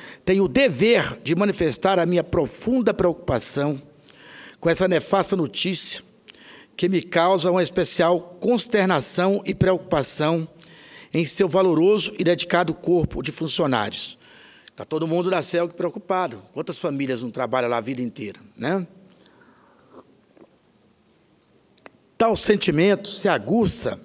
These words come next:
senhor presidente, diante desse atual e equivocado modelo brasileiro de privatizações, onde o B N D E S é o grande fornecedor e operador dos recursos,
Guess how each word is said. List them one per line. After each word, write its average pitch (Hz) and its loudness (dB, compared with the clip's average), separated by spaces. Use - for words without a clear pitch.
senhor 147 -2
presidente, 113 -2
diante 160 0
desse 180 2
atual 190 4
e 196 4
equivocado 180 2
modelo 175 2
brasileiro 160 2
de - -6
privatizações, 156 -2
onde 190 4
o - -4
B 180 4
N 190 2
D 165 4
E - 6
S 175 2
é 160 0
o 165 2
grande 190 0
fornecedor 185 0
e - 4
operador 180 2
dos 160 -2
recursos, 175 -2